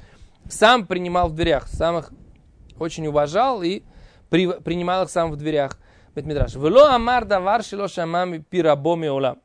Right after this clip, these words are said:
И он никогда не слы-, не говорил что-либо, что не слышал от своего учителя.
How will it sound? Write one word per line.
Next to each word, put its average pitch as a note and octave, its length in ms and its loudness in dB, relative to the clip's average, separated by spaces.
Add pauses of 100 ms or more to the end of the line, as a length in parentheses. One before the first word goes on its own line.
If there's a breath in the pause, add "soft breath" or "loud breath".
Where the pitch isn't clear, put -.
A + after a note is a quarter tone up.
(140)
И D#3+ 40 -14
он D#3 120 -10
никогда E3 400 -6
не G3+ 100 -8
слы-, G#3 260 -10
не F3+ 140 -10
говорил E3+ 260 -4
что-либо, A3 600 -8
что - 140 -18
не D3+ 120 -10
слышал D#3 220 -12
от C#3+ 80 -16
своего D3+ 200 -10
учителя. F#3+ 460 -14